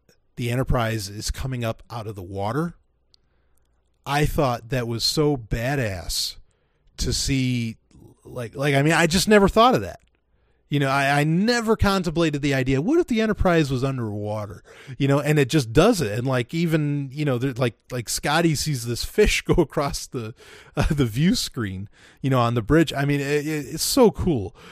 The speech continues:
Uh, so I loved that, that moment. Um, if, you know, and, and maybe I should say spoiler alerts, right?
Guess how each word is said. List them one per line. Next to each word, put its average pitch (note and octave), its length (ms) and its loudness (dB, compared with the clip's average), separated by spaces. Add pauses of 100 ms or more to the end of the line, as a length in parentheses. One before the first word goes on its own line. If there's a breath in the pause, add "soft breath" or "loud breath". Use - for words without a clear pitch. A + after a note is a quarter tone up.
(160 loud breath)
Uh, C#3 380 4
so E3 180 8
I C#3+ 180 6
loved F3+ 460 4 (200)
that, B2+ 320 0
that A2+ 180 0
moment. G2+ 480 -10
Um, B2+ 400 -2 (360 loud breath)
if, - 380 2 (160)
you E3 180 0
know, E3 100 6
and, D#3+ 320 -4
and D#3+ 340 -2
maybe F#3+ 260 6
I F3+ 80 6
should D#3 200 0
say D3+ 200 4
spoiler A#2 480 2
alerts, F#2+ 300 -8
right? B2+ 240 -2